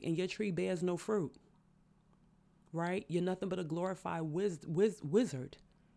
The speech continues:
and a glorified witch and a, and a, and a charlatan and a warlock. That power that these people are moving in is not the Holy Ghost. It's not.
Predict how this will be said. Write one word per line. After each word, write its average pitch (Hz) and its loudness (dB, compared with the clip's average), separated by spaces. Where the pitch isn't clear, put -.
and 175 4
a 160 2
glorified 175 -4
witch 160 0
and 165 0
a, - -6
and 156 0
a, 151 -2
and 151 -2
a 143 -4
charlatan 175 0
and 160 0
a 143 4
warlock. 151 2
That 165 -2
power 196 -4
that 196 -2
these 190 -4
people 196 -2
are 180 0
moving 190 -2
in 208 -2
is 147 -2
not 170 0
the 180 -4
Holy 175 -2
Ghost. 147 -6
It's - -4
not. 156 -2